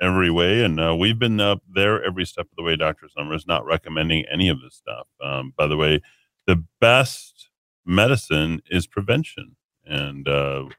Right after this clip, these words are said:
oregano oil, osha, um, obviously the apple cider vinegar, uh, taking good care of yourself, plenty of fluids, getting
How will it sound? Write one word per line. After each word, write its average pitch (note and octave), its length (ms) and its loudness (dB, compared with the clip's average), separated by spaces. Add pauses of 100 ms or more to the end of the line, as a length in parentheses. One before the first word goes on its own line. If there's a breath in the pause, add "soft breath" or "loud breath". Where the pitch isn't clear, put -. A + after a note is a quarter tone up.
(140)
oregano D#2+ 400 4
oil, F2 460 4
osha, E2 520 2 (520)
um, C#2+ 460 -2
obviously D2+ 500 -4 (100)
the C2 300 -6
apple C#2 180 -4
cider C2 380 -8
vinegar, D#2 600 2 (380)
uh, C#2+ 140 -2
taking D2+ 320 -6
good D2 180 -2
care F2 180 0
of E2 60 2
yourself, E2 360 0
plenty C#2+ 220 -8
of C2 120 -8
fluids, E2 540 4
getting C#2+ 280 -4